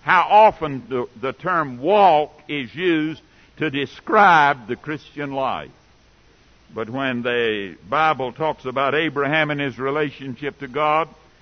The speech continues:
what I love is, if you look at Isaiah forty-one, if you will look at Second Chronicles, if you will look at James in his reference to, uh, Abraham, what it says is,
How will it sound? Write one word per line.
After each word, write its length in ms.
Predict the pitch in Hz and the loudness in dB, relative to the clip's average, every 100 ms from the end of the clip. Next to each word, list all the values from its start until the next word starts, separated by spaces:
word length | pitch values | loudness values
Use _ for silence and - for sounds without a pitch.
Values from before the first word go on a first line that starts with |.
| _ _ - | _ _ -4
what 220 | 170 180 | 0 4
I 160 | 180 | 4
love 360 | 202 165 139 113 | 4 4 2 0
is, 400 | 135 156 180 113 | -2 0 -2 -6
if 160 | 90 90 | -14 -12
you 140 | 104 | -10
look 220 | 135 139 | -8 -8
at 100 | 127 | -4
Isaiah 520 | 123 127 123 131 143 131 | -4 -4 -4 -4 -4 -4
forty-one, 840 | 151 147 147 143 160 170 165 151 - _ _ _ - | -4 -4 -4 -2 0 0 -4 -12 -18 _ _ _ -8
if 240 | 127 120 | -8 -8
you 240 | 127 127 | -8 -6
will 160 | 120 127 | -6 -6
look 180 | 135 143 | -6 -8
at 140 | 131 | -10
Second 420 | - 156 147 143 | -8 -8 -8 -12
Chronicles, 760 | - 175 175 175 - 165 165 165 - _ _ _ | -2 2 2 0 -2 0 0 -2 -12 _ _ _
if 240 | - 131 131 | -8 -6 -6
you 220 | 139 135 | -8 -4
will 160 | 135 143 | -4 -2
look 260 | 165 - | -4 -2
at 160 | 143 131 85 | -4 -6 -8
James 720 | 87 180 185 196 196 196 175 131 | -2 2 2 4 2 2 -2 -4
in 140 | 160 | -4
his 200 | 160 127 | -4 -4
reference 560 | 156 170 160 160 160 - - | 0 0 0 -6 -10 -12 -8
to, 340 | 151 135 127 | -4 -2 -2
uh, 140 | 117 85 _ _ _ | -2 -6 _ _ _
Abraham, 600 | 156 180 151 151 165 170 156 - | -4 -2 -2 -2 0 -2 -6 -6
what 180 | 175 165 | -4 -2
it 140 | 160 | -6
says 420 | - 175 160 120 | -4 0 0 0
is, 320 | 123 127 127 | -2 -2 -4